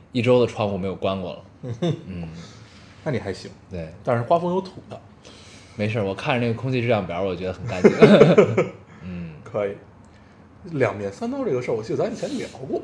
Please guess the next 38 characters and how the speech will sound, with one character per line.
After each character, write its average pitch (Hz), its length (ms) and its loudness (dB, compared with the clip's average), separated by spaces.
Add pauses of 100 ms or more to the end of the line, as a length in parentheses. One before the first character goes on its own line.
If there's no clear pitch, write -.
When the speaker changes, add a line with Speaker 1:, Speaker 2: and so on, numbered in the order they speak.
Speaker 1:
啊。 90 300 -8 (920)
Speaker 2:
就 127 140 -4
是， 98 300 -4 (400)
其 262 160 0
实 277 100 2
就 247 100 6
是 156 80 6
戴 165 160 4
面 151 220 -2
具 185 180 -8
的 - 100 -10
事 - 100 -14
儿 - 40 -12
嘛。 - 180 -20 (340)
Speaker 1:
嗯。 90 240 -6 (120)
Speaker 2:
对， 104 220 -2
你 104 60 -12
见 143 240 2
不 139 100 -2
同 123 180 -4
的 131 80 2
人， 110 480 0 (200)
你 104 180 -14
是 - 140 -14
习 - 240 -10
惯 135 180 2
戴 127 100 0
上 120 120 -4
不 131 100 -6
同 120 160 -10
的 110 60 -6
面 120 260 -4
具， 117 280 -4 (400)
就 - 100 -20
这 294 140 -2
事 - 120 -4
儿 123 260 4 (360)
没， 110 240 -6